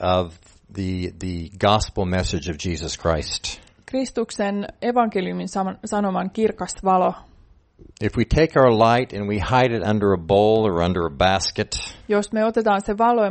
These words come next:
Speaker 2: ja me, ähm, piilotetaan se
Speaker 1: Then
Speaker 2: astian alle,
Speaker 1: then who is it that suffers from
Speaker 2: niin,
Speaker 1: that?
Speaker 2: niin kuka kärsii siitä?
Speaker 1: But the lost,
Speaker 2: Ne
Speaker 1: the ones that are,
Speaker 2: kadotetut.
Speaker 1: the ones that are heading for hell. Those are the
Speaker 2: Ne
Speaker 1: ones that are,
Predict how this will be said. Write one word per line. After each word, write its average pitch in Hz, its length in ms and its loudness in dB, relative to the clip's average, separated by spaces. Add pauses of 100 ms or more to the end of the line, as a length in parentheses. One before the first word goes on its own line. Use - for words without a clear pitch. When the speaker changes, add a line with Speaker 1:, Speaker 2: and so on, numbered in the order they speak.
(160)
Speaker 2:
ja 196 140 -4
me, 185 240 -4 (180)
ähm, 190 300 -2 (680)
piilotetaan 185 720 0
se 156 140 -6 (540)
Speaker 1:
Then 104 120 2
Speaker 2:
astian 92 420 -4
alle, 92 340 -4 (140)
Speaker 1:
then 110 160 2 (120)
who 151 160 4
is 117 160 2
it 107 120 -2
that 85 120 -8 (160)
suffers - 720 -2
from 80 120 -4
Speaker 2:
niin, 71 120 -4
Speaker 1:
that? 73 280 -10
Speaker 2:
niin 220 140 -2
kuka 285 260 -2
kärsii 196 540 0
siitä? 196 360 -8 (540)
Speaker 1:
But 87 180 -2
the 87 100 -2
lost, - 640 -2 (300)
Speaker 2:
Ne 196 120 -4
Speaker 1:
the 185 80 -2
ones 190 160 0
that 240 140 4
are, 185 120 2
Speaker 2:
kadotetut. 175 320 0 (340)
Speaker 1:
the 101 80 2
ones 110 280 4
that 107 120 4
are 92 140 4
heading 98 440 2
for 85 200 -2
hell. 85 360 2 (180)
Those 104 200 0
are 107 100 2
the 87 80 0
Speaker 2:
Ne 92 80 0
Speaker 1:
ones 90 140 0
that 87 140 -2
are, 80 260 0